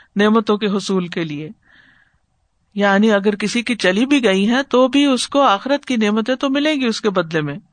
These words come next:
وَبِئْسَ الْقَاطِعُ النَّازِعُ مِنَ اللَّهِ وَالدَّارِ الْآخِرَةِ، اور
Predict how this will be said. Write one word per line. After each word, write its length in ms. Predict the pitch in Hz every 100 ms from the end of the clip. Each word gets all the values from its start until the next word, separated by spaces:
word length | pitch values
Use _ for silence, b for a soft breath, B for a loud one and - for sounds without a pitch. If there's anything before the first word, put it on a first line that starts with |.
| b b b b b b _
وَبِئْسَ 520 | 202 214 320 - - 302
الْقَاطِعُ 760 | 277 - 226 233 233 190 202 -
النَّازِعُ 680 | 196 196 208 233 214 208 196
مِنَ 200 | 190 180
اللَّهِ 500 | 180 175 220 233 208
وَالدَّارِ 480 | 190 165 175 175 185
الْآخِرَةِ، 560 | 170 170 - 196 170 170 B B B B
اور 140 | -